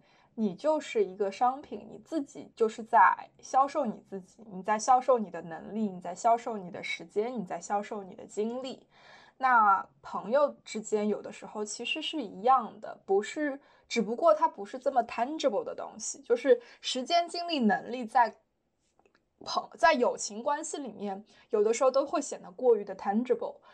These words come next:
其实在友情里面，你都不知道你在消耗的是什么，也许是彼此的陪伴，也许是两个人一起买醉的这个过程，也许是两个人一起通宵熬夜答题的这个过程。其实这些都是你在投入，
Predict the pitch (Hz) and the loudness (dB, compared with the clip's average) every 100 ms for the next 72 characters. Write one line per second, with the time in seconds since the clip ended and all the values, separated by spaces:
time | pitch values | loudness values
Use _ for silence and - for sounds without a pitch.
0 | _ _ - 269 277 302 311 269 226 - | _ _ -8 -6 -4 2 4 6 4 0
1 | 214 247 254 208 202 196 185 208 330 339 | -6 -4 -2 -2 -2 -4 -2 -2 -2 0
2 | 349 349 220 185 185 233 240 262 214 196 | 4 4 2 -8 -2 2 4 4 2 -6
3 | - 214 - - 202 285 302 254 254 208 | -6 -6 -8 -6 2 2 2 -6 -6 -8
4 | 233 - - - - - 339 - _ _ | -10 -12 -12 -12 -6 6 6 4 _ _
5 | _ _ 226 285 269 285 254 - 202 196 | _ _ 0 0 0 -2 0 -2 -6 -6
6 | 220 220 - 214 - - 233 208 202 202 | -6 -6 -2 -2 -2 2 2 2 -6 -8
7 | - 247 214 - - - _ _ _ 233 | -2 0 0 -4 -18 -20 _ _ _ 2
8 | 262 262 277 208 190 202 202 220 220 214 | 2 0 0 0 -2 -6 -6 -6 -8 -12
9 | 233 240 269 240 - - 196 226 208 196 | -6 -2 4 4 4 -10 -2 -2 0 2
10 | 214 - - 220 277 240 - - - - | 0 -2 -2 0 0 -4 -14 -12 -12 -12
11 | - - _ _ _ _ - 277 302 349 | -18 -20 _ _ _ _ -10 -8 -2 -2
12 | 339 330 330 359 359 - 294 202 214 202 | 0 -2 2 2 0 -8 -8 -8 -6 0
13 | 196 - - 190 185 202 277 302 196 | 0 0 -8 -8 -8 -4 -2 -2 -2